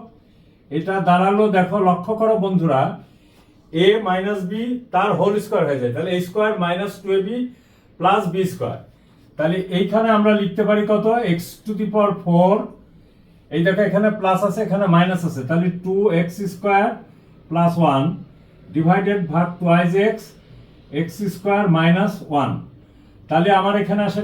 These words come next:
কত? এই দেখো, এক্স স্কয়ার তার হোল স্কয়ার প্লাস টু এক্স স্কয়ার into ওয়ান প্লাস হলো ওয়ান স্কয়ার divided by twice x into এক্স স্কয়ার মাইনাস ওয়ান। তাহলে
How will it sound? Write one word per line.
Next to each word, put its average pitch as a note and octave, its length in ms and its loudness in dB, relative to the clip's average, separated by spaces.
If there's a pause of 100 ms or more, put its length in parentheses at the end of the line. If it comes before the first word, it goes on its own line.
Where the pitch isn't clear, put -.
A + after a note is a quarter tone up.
কত? G3+ 140 0 (840)
এই E3 120 0
দেখো, F3+ 180 0 (100)
এক্স - 140 -6 (160)
স্কয়ার G3 260 0 (100)
তার F3 160 2 (100)
হোল E3 140 4 (160)
স্কয়ার - 300 0 (600)
প্লাস E3 240 -2 (160)
টু F3+ 80 -8 (140)
এক্স F3+ 160 -4 (180)
স্কয়ার G3 360 0 (300)
into E3+ 300 2 (140)
ওয়ান C3+ 240 0 (640)
প্লাস D#3+ 280 -2
হলো F#3+ 220 0
ওয়ান E3+ 200 4 (160)
স্কয়ার - 280 -8 (720)
divided F#3 440 0 (120)
by G3 120 2 (200)
twice E3+ 380 0 (200)
x G#3+ 40 -10 (640)
into E3+ 220 0 (160)
এক্স - 160 -8 (160)
স্কয়ার G3 260 0 (140)
মাইনাস E3 380 2 (220)
ওয়ান। C#3 200 0 (1040)
তাহলে C#3+ 220 -4